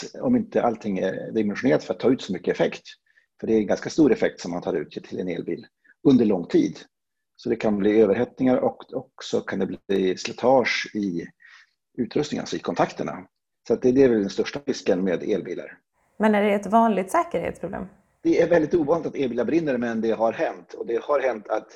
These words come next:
Speaker 1: eh, hus har brunnit ner några gånger. Men det har varit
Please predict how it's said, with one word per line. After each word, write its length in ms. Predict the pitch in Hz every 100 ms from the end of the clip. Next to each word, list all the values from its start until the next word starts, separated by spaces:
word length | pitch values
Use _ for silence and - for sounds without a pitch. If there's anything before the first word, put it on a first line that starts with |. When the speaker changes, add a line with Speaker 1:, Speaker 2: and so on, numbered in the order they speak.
| _ - _ _ -
Speaker 1:
eh, 760 | 107 101 95 92 90 80 64 107
hus 260 | 110 -
har 80 | 110
brunnit 300 | 107 104 98
ner 300 | 139 117 92 - _ _ _ _ _ - -
några 200 | 107 101
gånger. 400 | 98 95 92 90
Men 160 | 101 107
det 60 |
har 140 | 113 101
varit 320 | 95 -